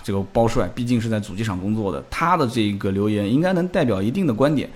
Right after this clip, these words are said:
但是他毕竟也是一汽的工作人员，所以呢，他对这个车还是有一定的感情的。所以我觉得啊，喜欢X三的，喜欢G L C的，你也不要喷，你们喜欢可以去买，没有问题啊。Q五，我还是那句话，价格到位了，将来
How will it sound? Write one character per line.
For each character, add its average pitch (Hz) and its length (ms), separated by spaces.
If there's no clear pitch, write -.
但 170 120
是 165 120
他 190 120
毕 190 160
竟 170 160
也 104 140
是 113 80
一 170 140
汽 160 200
的 113 80
工 160 200
作 151 120
人 92 160
员， 87 220
所 131 160
以 127 60
呢， 113 120
他 127 140
对 139 100
这 127 80
个 113 80
车 120 160
还 110 120
是 117 80
有 92 100
一 104 60
定 131 100
的 120 60
感 71 180
情 87 220
的。 110 120
所 135 140
以 107 560
我 107 200
觉 107 220
得 117 140
啊， 101 200
喜 - 240
欢 131 160
X 175 220
三 185 180
的， 104 160
喜 110 160
欢 123 160
G 151 140
L 147 120
C 170 160
的， 135 200
你 113 100
也 113 60
不 104 100
要 120 140
喷， 123 280
你 131 180
们 160 140
喜 120 220
欢 110 320
可 135 100
以 139 100
去 135 120
买， 110 200
没 139 120
有 170 60
问 156 140
题 104 220
啊。 104 320
Q 226 180
五， 127 240
我 98 140
还 127 100
是 147 60
那 165 140
句 143 100
话， 120 320
价 156 160
格 113 100
到 120 180
位 113 120
了， 85 220
将 117 180
来 101 160